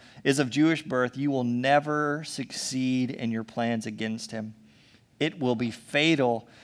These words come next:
to continue opposing him." And while they were still talking, the king's eunuchs arrived and quickly took Haman to the banquet Esther had prepared. I told you all the pieces weren't in place yet. So let's walk back through this just briefly.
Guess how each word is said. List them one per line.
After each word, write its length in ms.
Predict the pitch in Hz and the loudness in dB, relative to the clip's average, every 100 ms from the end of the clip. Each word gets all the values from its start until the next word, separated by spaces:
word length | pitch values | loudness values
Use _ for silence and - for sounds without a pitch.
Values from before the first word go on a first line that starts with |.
| - - | -20 -6
to 100 | 143 | -2
continue 500 | 151 131 139 135 135 | -2 -2 -4 -2 -2
opposing 420 | 117 123 123 110 | -2 -2 -2 -2
him." 340 | 110 107 107 - _ - - | -4 -4 -6 -14 _ -20 -2
And 120 | 135 | 8
while 160 | 147 160 | 12 12
they 100 | 160 | 10
were 100 | 143 | 4
still 300 | - 190 202 | 4 6 6
talking, 480 | - 123 - 131 127 | 6 4 2 -6 -6
the 60 | |
king's 420 | - 180 190 175 | 0 2 4 4
eunuchs 320 | 147 139 131 120 | 2 0 -2 -4
arrived 520 | 120 139 139 139 135 | 4 8 8 6 2
and 140 | 120 | -6
quickly 420 | - 175 - 175 | 0 0 2 -2
took 240 | 151 143 - | -2 -4 -6
Haman 500 | 139 131 127 117 110 - - - | -4 -2 0 -2 -4 -14 -20 -8
to 100 | 131 | 0
the 100 | 123 | 0
banquet 600 | - 131 127 - 107 - - _ _ | 4 2 2 -4 -10 -10 -20 _ _
Esther 600 | 123 110 - - 55 - _ _ _ _ - | 0 0 -2 -10 -10 -12 _ _ _ _ -6
had 440 | 123 95 87 - - _ _ _ _ _ _ | -2 -2 -4 -12 -20 _ _ _ _ _ _
prepared. 640 | 107 104 104 101 - - - _ - | -10 -4 -2 -2 -6 -16 -20 _ 2
I 120 | 110 | 4
told 300 | 120 170 220 | 8 10 10
you 80 | 208 | 12
all 180 | 156 165 | 12 12
the 100 | 160 | 10
pieces 380 | 156 147 147 131 | 4 4 4 4
weren't 200 | 131 123 | 4 4
in 100 | 110 | 2
place 340 | 117 107 104 | 0 0 4
yet. 280 | 110 117 - _ _ _ _ _ _ _ _ - | 4 4 2 _ _ _ _ _ _ _ _ 8
So 120 | 165 | 12
let's 180 | 220 214 | 12 12
walk 240 | 220 214 | 10 10
back 200 | 196 - | 6 8
through 160 | 170 156 | 6 8
this 180 | 135 | 6
just 240 | - 151 147 | 4 0 4
briefly. 440 | 147 143 139 120 | 4 4 0 -4